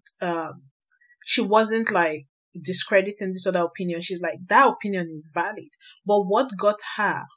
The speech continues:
was in the comment section, there were people who were insulting this original creator who said this. And this,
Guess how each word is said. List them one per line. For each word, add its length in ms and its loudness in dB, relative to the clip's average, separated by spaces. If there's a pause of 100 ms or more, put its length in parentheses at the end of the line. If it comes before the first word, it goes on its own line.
was 240 0
in 100 -6
the 100 -6
comment 400 2
section, 320 -2
there 80 0
were 180 -2
people 480 -2
who 80 -6
were 80 -2
insulting 600 -2
this 200 -8
original 480 -4
creator 400 -10
who 60 -10
said 360 -10
this. 300 -12 (720)
And 260 2
this, 360 -4